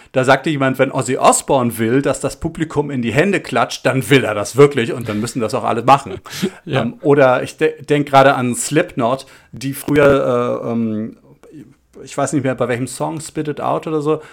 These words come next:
Speaker 1: hatten die so eine Szene, wo das Publikum, wo das Publikum in die Knie gehen sollte. Alle sollten sich auf dem,
Speaker 2: Mhm.
Speaker 1: äh, Festival hinknien und das gab's zu der Zeit noch nicht so häufig. Später wurde es dann auch von Limp Bizkit gemacht.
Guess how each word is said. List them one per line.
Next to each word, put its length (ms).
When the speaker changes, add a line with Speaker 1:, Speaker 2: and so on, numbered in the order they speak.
Speaker 1:
hatten 260
die 140
so 140
eine 260
Szene, 480
wo 40
das 180
Publikum, 580
wo 100
das 140
Publikum 460
in 140
die 120
Knie 360
gehen 280
sollte. 400
Alle 180
sollten 260
sich 140
auf 80
dem, 300
Speaker 2:
Mhm. 40
Speaker 1:
äh, 180
Festival 460
hinknien 640
und 160
das 300
gab's 300
zu 100
der 180
Zeit 320
noch 160
nicht 300
so 220
häufig. 320
Später 340
wurde 160
es 80
dann 180
auch 140
von 220
Limp 160
Bizkit 340
gemacht. 260